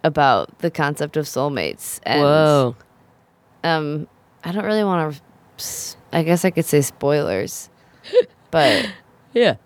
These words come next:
Speaker 1: um,
Speaker 2: Spoilers.
Speaker 1: should
Speaker 2: If
Speaker 1: I
Speaker 2: you
Speaker 1: s-
Speaker 2: think you'll read, if you think
Speaker 1: if
Speaker 2: you'll
Speaker 1: you
Speaker 2: read
Speaker 1: think you read
Speaker 2: Brida,
Speaker 1: Brida, stop listening right now.
Speaker 2: skip ahead.
Speaker 1: But the, and, like, you might forget this and then read the
Speaker 2: Be
Speaker 1: book and be
Speaker 2: pleasantly
Speaker 1: like, "Oh."
Speaker 2: surprised. Yeah.
Speaker 1: But from, I rem-, I wrote it a while ago, but the concept,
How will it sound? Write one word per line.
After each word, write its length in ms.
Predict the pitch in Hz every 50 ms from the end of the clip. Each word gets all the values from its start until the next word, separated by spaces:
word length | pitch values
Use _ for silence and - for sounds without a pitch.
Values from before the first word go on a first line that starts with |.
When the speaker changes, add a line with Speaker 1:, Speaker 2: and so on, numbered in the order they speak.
| _ _ -
Speaker 1:
um, 500 | 170 170 165 160 156 156 156 156 156 160
Speaker 2:
Spoilers. 560 | 160 156 - 185 160 139 123 120 131 - - -
Speaker 1:
should 120 | - 175
Speaker 2:
If 60 | 165
Speaker 1:
I 40 | 165
Speaker 2:
you 40 | 170
Speaker 1:
s- 60 | 175 -
Speaker 2:
think 240 | 190 190 185 -
you'll 160 | 190 185 180 175
read, 520 | 170 165 160 160 160 160 160 156 160 - _ _
if 120 | 170 156
you 80 | 175 170
think 160 | 180 196 185
Speaker 1:
if 40 | 185
Speaker 2:
you'll 80 | 185 190
Speaker 1:
you 60 | 180
Speaker 2:
read 140 | 180 175 226
Speaker 1:
think 100 | 269 -
you 40 | 170
read 140 | 175 175 -
Speaker 2:
Brida, 40 | - - 190
Speaker 1:
Brida, 180 | 175 170 160 160
stop 480 | - - - - 165 151 151 - -
listening 420 | 101 113 156 - - 95 92 90 85
right 180 | 71 69 - -
now. 120 | 57 55 -
Speaker 2:
skip 160 | 175 170 -
ahead. 280 | 170 180 165 135 - - _ _ _ _ _ -
Speaker 1:
But 300 | 196 185 165 - - -
the, 200 | 196 190 185 175 - -
and, 160 | - 214 208
like, 180 | 208 208 175 190
you 80 | 208 208
might 200 | 208 220 208 -
forget 300 | 208 185 170 170 165 -
this 200 | 151 147 - 165
and 80 | 156 151
then 300 | 147 147 147 151 156 - - _ _ _ _ _ _ _ _ _ _ -
read 220 | - 175 175 170 160
the 80 | 165
Speaker 2:
Be 20 | 160
Speaker 1:
book 140 | 156 165 165
and 100 | 147 160
be 80 | 165 165
Speaker 2:
pleasantly 240 | 160 165 180 247
Speaker 1:
like, 60 | 359 480 523 539 466
"Oh." 0 | -
Speaker 2:
surprised. 220 | - - - - - - -
Yeah. 160 | - 131 104 - - _ -
Speaker 1:
But 240 | 202 190 - - _ _ 180
from, 220 | 202 220 214 - -
I 140 | 202 214
rem-, 220 | 220 214 233 - - -
I 80 | 208 202
wrote 280 | 202 208 220 240 269
it 80 | 302 254
a 80 | 202
while 440 | 160 147 151 151 156 170 190 190 170
ago, 340 | 87 - - - - - - -
but 140 | 190 185 -
the 80 | 196 -
concept, 840 | - - - 190 196 214 - 214 208 196 196 - - - - -